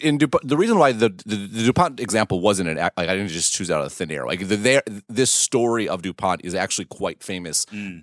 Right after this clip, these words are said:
Speaker 1: for, because they, like, they literally invented this structure. And, um, what's interesting is, is the, uh, there's a, there are several DuPonts, like, they're cousins, or I, I, I think. And one of them, the other company that's famous for figuring this out was, was G M.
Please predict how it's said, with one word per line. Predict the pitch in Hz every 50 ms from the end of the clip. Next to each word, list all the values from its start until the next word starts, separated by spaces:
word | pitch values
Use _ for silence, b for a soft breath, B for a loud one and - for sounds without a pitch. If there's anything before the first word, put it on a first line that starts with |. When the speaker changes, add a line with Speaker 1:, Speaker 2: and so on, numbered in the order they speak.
| _ -
Speaker 1:
for, | - - - 160 165 175 - -
because | - 131 - 196 170 123 110
they, | 143 143 147 - - 110 101 92 98 -
like, | - 123 117 110 101
they | 127 143 147
literally | 123 110 120 127 123 131 117 120 110 87
invented | 80 95 92 87 101 104 - 104 87
this | 82 76 -
structure. | - 113 101 - - 71 - B B B B B B B -
And, | 135 131 123 120 117 107 -
um, | - 113 113
what's | 117 120 117
interesting | 170 170 - 151 123 113
is, | 101 107 107 101 - -
is | - 110 104 98 90 90 87
the, | 80 95 95 90 98 92 92 90 85 78 b b b b b _
uh, | - 104 95 92 90 87 87 -
there's | - 117 113 107 110
a, | 123 - - _
there | - 101 87 104 117
are | 104
several | - - 127 117 110 113
DuPonts, | 104 92 104 - - 98 80 76 - - - - -
like, | 98 92 92 -
they're | - 98 90 87
cousins, | - - - 101 85 82 76 73 80
or | 85 80 - -
I, | 85 82 -
I, | 85 85 - -
I | 85 82
think. | - - 101 85 - - B B B B B B -
And | 113 110 107 107 104 101
one | 101 107 120 123 131
of | 135 123 113
them, | 117 110 104 98 90 92 87 82 - _ _ _ _ _ - 107 98 - _ _ _ -
the | - 92 104 117
other | 120 127 139 143 127 113
company | - - - - 123 101 113 104
that's | 92 -
famous | - - - 101 104 107 104 -
for | - - 95 82
figuring | - - - 107 95 98 95 90 82
this | 82 78 -
out | - 104 98 85
was, | 78 85 82 76 80 -
was | 87 87 82 78
G | 71 - 98 98 95
M. | 113 104 87 85